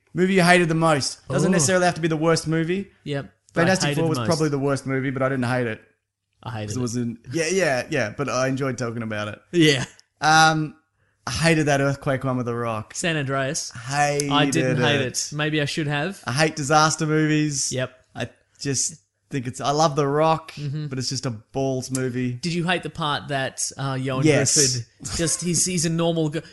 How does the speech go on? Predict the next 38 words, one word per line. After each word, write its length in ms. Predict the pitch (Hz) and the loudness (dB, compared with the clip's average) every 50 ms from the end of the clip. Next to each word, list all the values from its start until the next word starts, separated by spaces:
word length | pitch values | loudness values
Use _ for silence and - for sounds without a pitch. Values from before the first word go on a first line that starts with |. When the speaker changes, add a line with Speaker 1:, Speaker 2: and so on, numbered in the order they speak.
| - _ - 233 - - | -16 _ -12 -12 -10 -2
Speaker 2:
That's 240 | 196 240 240 - - | 0 0 2 2 0
the 100 | 233 220 | -2 -2
thing, 300 | - 247 240 220 202 185 | -2 -2 -2 -2 -2 -2
like, 340 | 175 175 175 175 175 - - - - _ - | 0 0 0 0 -2 -6 -12 -20 -20 _ -6
this, 160 | 208 214 - | -2 -2 -2
co-, 160 | - - 240 | -2 -2 -6
this, 320 | - 185 202 202 - - - | -6 -4 -4 -2 -2 -2 -4
it 160 | 202 196 - | -2 -2 0
seems 240 | - 247 247 226 220 | 0 0 0 0 -2
like 160 | 233 220 220 | -2 -2 -2
a 40 | 196 | -2
movie 220 | 185 185 180 180 | -2 -2 -2 -2
where 120 | 175 170 156 | -2 -2 -2
they 100 | 147 147 | 0 0
did 160 | 147 147 139 | -2 -2 -2
rewrites 540 | 135 143 139 139 135 139 131 131 123 - - | -2 -2 -2 -2 -2 -2 -4 -4 -6 -6 -6
while 180 | 131 127 120 | -6 -4 -4
it 60 | 90 117 | -4 -6
was 100 | 123 - | -6 -6
happening. 460 | 135 123 131 - 160 180 202 208 - _ | -6 -6 -6 -8 -10 -10 -12 -12 -12 _
Speaker 1:
Yep. 260 | - 156 156 147 131 - | 2 4 4 4 2 0
Speaker 2:
And 120 | 165 170 | -2 -2
they're 80 | 170 165 | -2 -2
like, 260 | 170 165 165 160 - - | 0 0 -2 -2 -4 -8
"Oh, 140 | 175 185 196 | -8 -4 -2
Johan 280 | 196 185 180 175 175 165 | -2 -2 0 -2 -2 -2
Griffith, 540 | 165 175 170 - 180 165 151 143 139 - - _ _ _ _ _ _ _ _ _ _ | -2 -2 -2 -2 -2 -4 -4 -4 -6 -10 -14 _ _ _ _ _ _ _ _ _ _
he's 240 | _ - 196 170 - | _ -6 -4 -4 -4
just 200 | 190 185 - - | -4 -4 -6 -4
gonna, 180 | - 185 175 175 | -4 -4 -4 -4
we're 200 | 156 160 180 180 | -4 -4 -4 -4
just 220 | 180 208 196 - - | -4 -4 -6 -4 -4
gonna 180 | 196 185 180 | -2 -2 0
have 220 | 170 180 170 156 165 | 0 0 0 0 0
him 140 | 160 160 151 | -2 -2 -2
just 200 | 143 165 151 - | -2 -4 -4 -2
be 120 | 160 147 143 | -2 -2 -2
a, 80 | 131 | -2